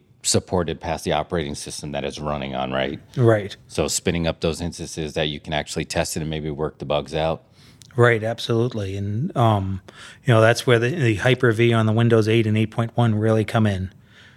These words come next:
Speaker 1: Oh, yeah. So tell us a little bit about that. So you actually had a disaster where you used some virtualization to, uh, well, I'll let you say it. <laughs>
Speaker 2: Right. I actually had a physical server that went down,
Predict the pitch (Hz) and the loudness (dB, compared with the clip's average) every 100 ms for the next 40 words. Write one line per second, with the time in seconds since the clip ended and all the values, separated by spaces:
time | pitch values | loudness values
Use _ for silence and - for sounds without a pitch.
0 | _ - 160 151 - 107 - 143 160 - | _ 0 4 2 2 -4 -2 0 0 0
1 | 120 104 98 95 113 - 73 71 78 78 | 0 2 0 2 0 -2 -8 -8 -8 -8
2 | 76 60 85 90 - 90 80 90 85 73 | -8 -8 0 0 0 -4 -4 -2 -2 -4
3 | 78 78 76 - 78 76 76 73 73 71 | -4 -2 -2 -2 -4 -2 -2 -2 -2 -2
4 | 76 73 69 - - - _ - _ - | -2 -2 -4 -6 -8 -12 _ -20 _ -8
5 | - - 73 76 80 - 80 73 76 76 | -2 0 -2 -2 -2 -2 -2 -2 -2 -2
6 | - 78 71 80 71 71 69 65 - _ | -2 -4 -4 -2 0 0 0 -4 -10 _
7 | _ _ _ _ - 82 76 - 78 78 | _ _ _ _ -4 0 0 -2 -4 -4
8 | - - 71 65 - - 135 131 123 117 | -4 -6 -6 -6 -10 -4 2 4 4 4
9 | 127 131 151 131 131 127 - 127 131 131 | 4 2 2 4 4 2 0 -2 2 0
10 | - 131 123 123 120 117 123 127 113 101 | 4 2 4 4 4 2 0 2 2 0
11 | 101 | -4